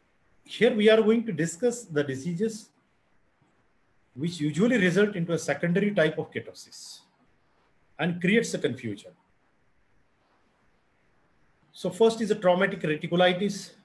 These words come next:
In case of traumatic reticulitis, there is a tympani with arching of the back, recurrent tympani with arching of the back, X-ray, foreign body, vagus indigestion,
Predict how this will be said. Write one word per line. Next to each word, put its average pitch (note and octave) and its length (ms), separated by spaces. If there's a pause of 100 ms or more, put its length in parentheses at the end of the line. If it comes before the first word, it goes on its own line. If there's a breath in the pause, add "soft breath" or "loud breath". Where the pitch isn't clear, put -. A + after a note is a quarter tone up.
(580)
In D#3 120
case G3+ 240
of G#3 140
traumatic F3+ 420
reticulitis, E3+ 680
there D#3 140
is D3 100
a C#3 60
tympani F#3 600 (140)
with C#3 180
arching C#3 360
of D#3+ 80
the D#3+ 80
back, F3+ 420 (540)
recurrent D3+ 460
tympani E3 300
with D#3+ 120
arching D3 320
of D#3 80
the D3+ 60
back, D#3 380 (500)
X-ray, D#3+ 520 (260)
foreign C#3+ 260
body, E3 340 (520)
vagus D3+ 340
indigestion, F3+ 800